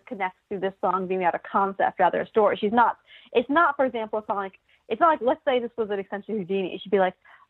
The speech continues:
oh, it's not, it's not, um, Beth Houdini talking about how she wished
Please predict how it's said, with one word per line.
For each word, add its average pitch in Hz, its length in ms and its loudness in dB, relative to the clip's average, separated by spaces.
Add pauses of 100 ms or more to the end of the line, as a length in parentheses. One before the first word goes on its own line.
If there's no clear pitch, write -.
(180)
oh, 233 260 6
it's 226 140 -4
not, 269 200 2 (580)
it's 240 120 -10
not, 285 220 -2 (200)
um, 208 200 -4
Beth 220 240 -2
Houdini 190 520 -8 (280)
talking - 320 2
about 180 240 0
how 202 120 -6 (100)
she 208 100 -6
wished 202 440 -4